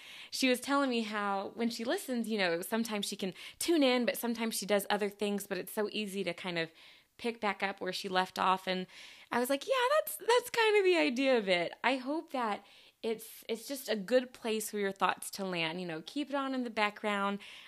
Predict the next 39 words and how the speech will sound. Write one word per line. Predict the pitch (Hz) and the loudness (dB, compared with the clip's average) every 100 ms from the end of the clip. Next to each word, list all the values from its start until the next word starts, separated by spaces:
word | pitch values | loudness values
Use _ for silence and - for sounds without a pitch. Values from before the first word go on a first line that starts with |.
| - | -10
I | 208 | -4
want | 214 208 | -2 -2
it | |
to | 202 | -4
be, | 196 196 190 | -4 -2 -2
you | 175 196 | -4 -6
know, | 170 160 | -6 -6
lighthearted | 220 294 285 240 262 254 226 | -2 0 0 0 2 2 0
but | - 190 | -2 -4
fun, | - 233 226 226 226 - - - | -2 0 0 -2 -4 -8 -20 -18
something | - 254 247 254 247 240 | -4 -2 0 0 0 -2
that's, | 202 185 - - - 185 | -4 -6 -8 -14 -14 -12
um, | 165 165 170 - | -12 -12 -14 -2
brings | 294 320 277 | 2 2 2
you | 269 | 0
some | 220 - | -2 0
energy | 269 294 262 285 | 2 2 2 2
or | 247 | 2
brings | 208 254 233 | 0 0 0
you | 233 | -2
some | - 202 | -2 -2
joy, | 196 214 220 214 208 - - - | 0 2 4 2 -2 -14 -18 -6
but | 240 | 0
also | 247 254 262 269 | 2 2 0 -2
just | 214 220 - - - - | 0 -4 -4 -14 -10 -6
if | 226 | -4
your | 240 233 | -4 -2
thoughts | 247 262 - - | 0 0 -2 -4
do | 240 233 | 0 0
so | 233 220 | 0 -2
happen | 196 190 196 190 | -4 -4 -4 -6
to | - | -4
land | 185 202 220 233 | -2 0 0 0
on | 214 196 | 0 -2
the | 190 | -2
words | 190 196 - | -4 -4 -4
that | 185 | -4
I'm | 185 | -4
saying, | - 285 277 277 | -6 0 0 0